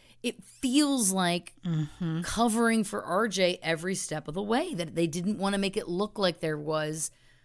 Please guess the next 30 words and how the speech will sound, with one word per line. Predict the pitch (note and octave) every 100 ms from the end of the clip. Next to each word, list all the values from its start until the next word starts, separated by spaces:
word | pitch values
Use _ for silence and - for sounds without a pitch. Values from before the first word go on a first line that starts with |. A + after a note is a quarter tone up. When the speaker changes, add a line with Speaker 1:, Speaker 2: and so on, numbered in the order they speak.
| _ _ _ _
Speaker 1:
this | F3 F#3
tension | - A3+ C#4 C4
between | G#3 - D3+ D3
them, | -
that | D3+ D#3+
they | F3+
had | F3+ G3+ A3+ A3+
been | G3
fighting, | E3+ D3 - F2+ B2
that | C3+
there | E3+ D3+
was | D3+ D3+ F3 A3 B3+ G#3+ D#3 -
this, | E3+ D3+ C3+ - - - - - - - - - - -
you | F3+
know, | C#3+ - - - - _ - -
uh, | G#2+ D3+ A2+ F#2 D#2+ E2 -
you | E3
know, | D3+
negative, | D3+ D#3 F3 E3 D#3+ D#3 D3+ - - -
uh, | D3 -
energy. | E3+ D#3 D3+ B2+ C#3 -
It's, | -
it's | B3 A#3+
just, | C#4 A#3+ G3
it's, | F#3 - -
it's | F3 -
such, | - F#3+ F#3+ -
it's | E3 -
so | - F#3+
confounding. | F#3+ E3+ D3+ C#3+ C#3+ C#3+ C#3 C3+